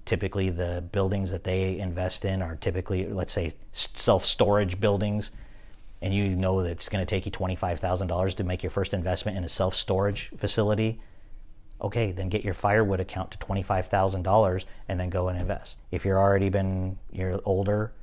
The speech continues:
okay, your focus is, "How do I get more money into my firewood account so I can make that first investment, that cash flow investment?" Forget the stocks. Forget the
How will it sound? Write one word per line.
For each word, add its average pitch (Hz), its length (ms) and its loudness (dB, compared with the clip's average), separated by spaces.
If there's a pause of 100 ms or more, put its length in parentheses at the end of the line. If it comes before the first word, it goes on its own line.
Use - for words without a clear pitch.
(340)
okay, 87 420 -2
your - 100 -8
focus 92 360 -4
is, 85 120 -2
"How 87 180 -2
do 87 80 -4
I 85 100 -4
get 87 140 -4
more 87 200 -4
money 90 260 -2
into 85 140 -4
my 80 360 -6 (1160)
firewood 82 380 -2
account 76 300 -12 (720)
so - 120 -2
I 85 60 -2
can 85 140 -6
make 82 180 -4
that 78 160 -8 (200)
first - 300 -2
investment, 78 540 -6
that - 180 -6
cash - 340 -2
flow 90 280 0
investment?" 80 680 -8 (480)
Forget 113 400 2
the - 80 -6
stocks. - 600 -6 (840)
Forget 104 440 2
the 92 440 2